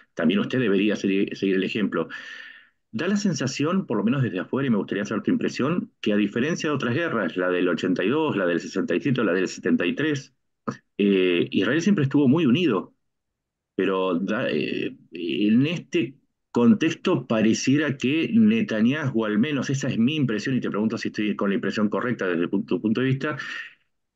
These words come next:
da la impresión que Israel se debate sobre si Israel es Netanyahu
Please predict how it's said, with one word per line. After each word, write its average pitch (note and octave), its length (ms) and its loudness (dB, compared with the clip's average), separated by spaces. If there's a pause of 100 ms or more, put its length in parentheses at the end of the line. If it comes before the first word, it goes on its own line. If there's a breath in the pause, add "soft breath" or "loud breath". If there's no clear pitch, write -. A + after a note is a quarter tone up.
(140)
da C#3 140 -2
la F#3 80 2
impresión D3 560 2
que D#3 340 2
Israel C3 760 0
se - 240 0
debate C3+ 460 0
sobre B2+ 360 0
si A#2+ 120 -4
Israel A#2+ 320 -2
es C#3 40 2
Netanyahu C#3 760 0